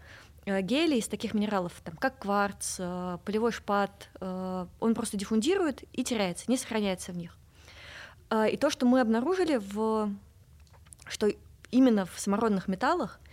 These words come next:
и в сульфидах, но не во всех сульфидах, а именно в перите, которое известно как золото дураков, э, такими красивыми кубиками, я думаю, почти все видели когда-то. Именно в этих минералах гелий, э, сохраняется очень хорошо.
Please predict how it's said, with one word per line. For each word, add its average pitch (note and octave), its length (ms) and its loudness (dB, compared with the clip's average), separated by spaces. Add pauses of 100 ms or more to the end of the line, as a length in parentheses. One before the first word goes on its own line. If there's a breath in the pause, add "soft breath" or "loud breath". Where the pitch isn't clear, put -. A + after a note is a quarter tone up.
(320 loud breath)
и A3 220 2 (260)
в - 80 -14
сульфидах, A#3+ 460 -2
но G#3 80 0
не A#3 100 6
во A#3 60 2
всех A3+ 220 -2
сульфидах, F3+ 440 -6
а G3+ 60 0
именно G#3+ 180 2
в - 80 -12
перите, B3 460 -2
которое F#3+ 320 -4
известно F#3+ 380 -4
как F3 140 -8
золото F3+ 260 -2
дураков, F#3 520 -6 (280)
э, - 80 -12
такими F#3 360 -6
красивыми G3+ 440 -2
кубиками, A#3 400 -2
я F#3+ 60 -2
думаю, F#3+ 280 -4 (300 loud breath)
почти - 280 -2
все G3+ 220 0
видели F#3 280 -2
когда-то. F3 420 -6 (840 loud breath)
Именно B3 280 6
в G3 60 2
этих A3+ 260 4
минералах A3 540 0 (480)
гелий, A#3+ 480 0 (160)
э, F#3+ 280 -4
сохраняется G#3 600 0
очень G#3+ 180 -2
хорошо. F3+ 420 -6